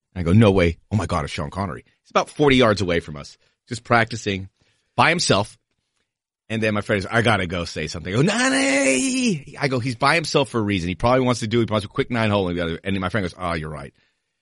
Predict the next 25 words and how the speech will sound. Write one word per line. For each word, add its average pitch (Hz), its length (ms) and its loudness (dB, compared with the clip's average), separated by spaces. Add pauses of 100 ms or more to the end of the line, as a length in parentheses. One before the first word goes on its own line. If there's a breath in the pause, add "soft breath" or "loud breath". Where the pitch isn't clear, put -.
(160)
So 95 80 -4
a - 40 -2
couple 110 240 4
beats 107 300 2
go 92 160 4
by, 82 240 4
and 78 80 0
my 78 60 -8
friend 82 180 -4
goes, 71 140 -12 (420)
"You 117 60 0
know 120 80 6
what? 101 100 0
I'm 98 120 0
gonna, 87 160 -6
I, 101 300 2
I 98 60 2
gotta 90 180 2
go 85 100 2
say 80 220 2
him." 69 80 0
I 76 80 0
go, 87 80 2
"All 117 80 6
right." 269 200 2